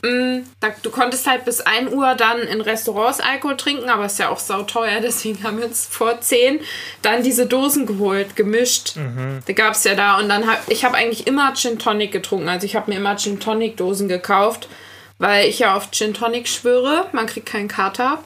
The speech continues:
Speaker 1: keine Kopfschmerzen, also wenn man guten Gin Tonic trinkt, weil da ja keine Fuselstoffe drin sind, ne?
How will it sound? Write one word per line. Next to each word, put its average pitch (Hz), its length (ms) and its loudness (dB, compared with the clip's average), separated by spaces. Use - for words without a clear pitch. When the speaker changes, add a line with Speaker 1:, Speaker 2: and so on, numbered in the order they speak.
Speaker 1:
keine 202 240 0
Kopfschmerzen, 214 640 0
also 202 240 2
wenn 208 100 2
man 202 160 0
guten 233 240 -4
Gin 190 240 -4
Tonic 202 340 -4
trinkt, 190 300 -6
weil 190 120 2
da 202 60 4
ja 202 80 4
keine 208 260 0
Fuselstoffe 208 720 0
drin 175 240 -6
sind, 175 220 -4
ne? 254 220 0